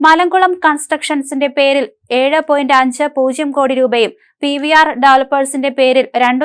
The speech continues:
തവണയായി മൂന്ന് പോയിന്റ് അഞ്ച് കോടി, അതുപോലെ ഒന്ന് പോയിന്റ് അഞ്ച് ആറ് കോടി രൂപ വീതവും വായ്പ എടുത്തു. ഇവ തിരിച്ചടയ്ക്കാതെ ഇരുപത്തിരണ്ട്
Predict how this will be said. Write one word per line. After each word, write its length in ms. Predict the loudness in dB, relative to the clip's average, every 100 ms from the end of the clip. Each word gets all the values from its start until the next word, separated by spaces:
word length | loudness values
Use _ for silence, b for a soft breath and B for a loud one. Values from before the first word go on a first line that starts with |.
| 2
തവണയായി 440 | 2 2 2 2 -2 b b -6
മൂന്ന് 220 | -2 0 0
പോയിന്റ് 260 | 0 0 0 -2
അഞ്ച് 240 | -2 -4 -2
കോടി, 220 | 0 0 -4 -6
അതുപോലെ 360 | -2 0 0 -2 b -4
ഒന്ന് 180 | -2 0 0
പോയിന്റ് 220 | -2 2 2
അഞ്ച് 180 | 2 2 4
ആറ് 140 | 4 2
കോടി 160 | 0 0 -2
രൂപ 240 | 2 2 0
വീതവും 320 | -2 -2 -2 -2
വായ്പ 280 | 0 0 0 -2
എടുത്തു. 220 | -2 -8 -12 _ _ -6
ഇവ 160 | 0 0 0
തിരിച്ചടയ്ക്കാതെ 720 | -6 -2 -2 0 2 2 0 -2
ഇരുപത്തിരണ്ട് 460 | -4 -2 -2 -2